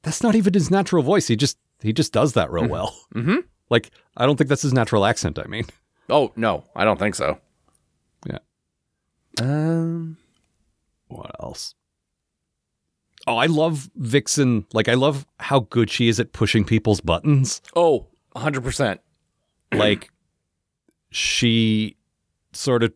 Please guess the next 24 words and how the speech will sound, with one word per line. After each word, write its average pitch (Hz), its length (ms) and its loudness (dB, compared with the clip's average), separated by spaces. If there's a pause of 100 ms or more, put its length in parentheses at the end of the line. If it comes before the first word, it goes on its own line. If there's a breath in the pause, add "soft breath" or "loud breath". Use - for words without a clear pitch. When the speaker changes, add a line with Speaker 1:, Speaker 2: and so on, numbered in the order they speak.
Speaker 1:
deliberately 110 640 2
steps - 380 -2
forward 101 500 2
for 117 160 -2
the 104 160 0
mission 104 720 2 (280)
'cause 107 440 -2
John's 104 400 2
there 120 260 2
and 98 160 0
John 98 320 2
won't 95 220 2
fuck - 320 -2
her, 120 120 2
basically. 147 580 2
Speaker 2:
Yeah, 170 200 0
basi-, 151 140 0
Speaker 1:
It's 156 140 -2
like - 100 -4
Speaker 2:
literally, 185 560 2
like, 139 340 -2
seconds 160 580 -2
before 131 380 0
this, 113 260 -2